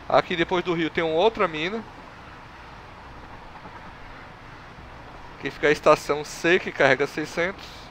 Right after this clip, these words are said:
É moto Lean de limestone, né, que é o calcário em inglês.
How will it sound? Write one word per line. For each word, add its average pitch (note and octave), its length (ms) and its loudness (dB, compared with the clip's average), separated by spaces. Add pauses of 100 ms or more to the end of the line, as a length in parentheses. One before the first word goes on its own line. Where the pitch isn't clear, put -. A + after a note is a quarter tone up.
(2250)
É - 80 -2
moto G3 300 8
Lean G#3 340 -2
de G#3+ 400 4
limestone, E3 640 6 (800)
né, B2 160 -6 (100)
que C#3 60 -8
é B2 60 -4
o C3 100 -4
calcário C3 520 6
em C3 60 -8
inglês. A#2 320 -2